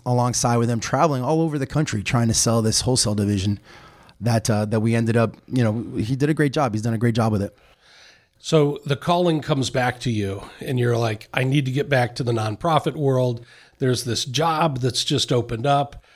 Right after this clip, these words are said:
Speaker 2: Is this a segue into Leadership Palm Beach County?
Speaker 1: Yeah, so let's talk about Leadership Palm Beach County, 'cause I think that is really, was a life-changing moment. I went through the program back in two thousand fourteen and got to meet some of the most amazing people I've ever met.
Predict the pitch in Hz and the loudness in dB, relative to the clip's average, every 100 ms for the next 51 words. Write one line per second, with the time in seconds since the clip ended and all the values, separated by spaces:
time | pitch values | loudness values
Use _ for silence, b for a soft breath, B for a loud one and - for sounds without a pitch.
0 | b b - 135 151 165 170 175 143 156 | b b -8 -2 0 0 0 -2 2 2
1 | 147 156 147 147 147 131 139 139 120 151 | 0 0 0 0 -2 0 0 0 0 0
2 | 147 180 156 156 - 120 127 175 170 147 | -2 0 0 2 0 -2 2 2 2 0
3 | 135 123 - 123 107 - 104 101 104 113 | 0 -2 0 2 2 2 0 0 0 2
4 | 127 143 113 139 143 127 123 113 107 117 | 2 0 -2 2 2 0 -2 -2 0 0
5 | 127 123 120 104 104 101 - - 101 113 | 2 2 0 0 -2 -4 -12 -8 -4 2
6 | 110 104 110 113 120 120 - 120 107 101 | 2 2 0 2 2 2 2 2 2 2
7 | 107 87 - _ 92 123 123 143 160 135 | 0 -2 -8 _ -4 -2 0 0 0 0
8 | - 131 120 117 113 110 110 123 110 110 | 2 0 0 -2 -2 0 0 2 2 2
9 | 104 104 - 104 - 120 110 95 95 - | 2 0 0 0 2 2 2 2 -2 -4
10 | 107 107 104 - 139 143 139 131 120 104 | 0 2 0 0 0 0 0 0 0 -4
11 | - - - - 131 120 113 - 113 117 | -10 -6 -2 2 2 2 -2 -2 0 2
12 | 113 - 113 120 117 120 113 113 110 104 | 2 0 2 2 2 0 0 0 0 2
13 | 104 101 92 95 - - | 2 0 -2 -2 -4 -6